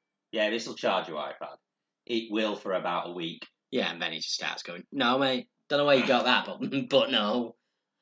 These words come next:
Speaker 2: Actually, the only, so, for some reason, I, I don't know why with Apple, they've never bothered making, like, a wireless charger. So, you can just, like,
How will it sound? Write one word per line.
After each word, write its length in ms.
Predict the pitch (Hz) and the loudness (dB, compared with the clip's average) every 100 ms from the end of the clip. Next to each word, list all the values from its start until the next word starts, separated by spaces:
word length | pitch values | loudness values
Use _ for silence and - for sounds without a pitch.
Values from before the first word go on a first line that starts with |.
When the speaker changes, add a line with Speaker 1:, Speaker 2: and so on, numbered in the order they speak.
| _ 302 | _ -2
Speaker 2:
Actually, 420 | 240 233 170 151 | 0 4 4 4
the 120 | 196 | 4
only, 300 | 240 226 208 - | 4 2 -2 -6
so, 520 | - 170 170 170 165 _ _ _ _ _ _ | -6 -2 0 0 -4 _ _ _ _ _ _
for 80 | 175 | -2
some 280 | - 240 226 | 0 2 4
reason, 260 | 247 202 104 | 4 4 2
I, 280 | 98 110 110 | 0 -2 -4
I 40 | |
don't 120 | 120 | -2
know 120 | 117 | 0
why 240 | 110 123 123 | 4 4 4
with 100 | 101 | 2
Apple, 240 | 85 - | -2 -2
they've 120 | 110 120 | -4 -2
never 240 | 143 147 | 0 0
bothered 320 | 147 147 139 | 4 4 2
making, 380 | 135 127 127 123 | 0 -2 0 -2
like, 220 | 113 113 | -2 -4
a 40 | 117 | -2
wireless 480 | 117 123 135 135 - | 2 2 2 -2 -4
charger. 420 | 151 143 156 175 - _ _ _ _ _ - | -2 -2 -2 -6 -10 _ _ _ _ _ -12
So, 480 | - 113 107 104 - _ _ | -4 0 0 0 -6 _ _
you 120 | 113 | -10
can 140 | 110 107 | -6 -6
just, 200 | 107 123 | -6 -2
like, 200 | 113 | -2